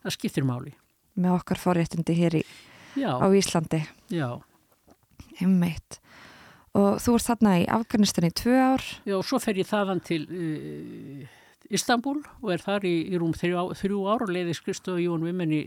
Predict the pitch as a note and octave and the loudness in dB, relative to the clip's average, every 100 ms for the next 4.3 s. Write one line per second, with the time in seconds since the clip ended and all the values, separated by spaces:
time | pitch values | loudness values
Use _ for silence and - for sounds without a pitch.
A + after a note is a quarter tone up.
0 | E3+ - F#3 F#3 B3 C4 - F3 E3+ E3 | -6 -6 -6 -6 -8 -8 -8 -8 -4 -4
1 | D3+ D#3 - - - G#3 - E3 F3+ - | -2 -4 -6 -10 -6 -6 -6 -8 -8 -6
2 | F3+ - E3+ E3+ A3+ - E3 F#3+ A3 G3+ | -8 -6 -4 -2 -2 -2 -2 -2 -2 -6
3 | - G#3+ - G#3+ G3+ G3 A#3 G#3+ E3 F#3 | -8 -10 -6 -4 -2 -2 -4 -6 -6 -8
4 | - F3 | -8 -6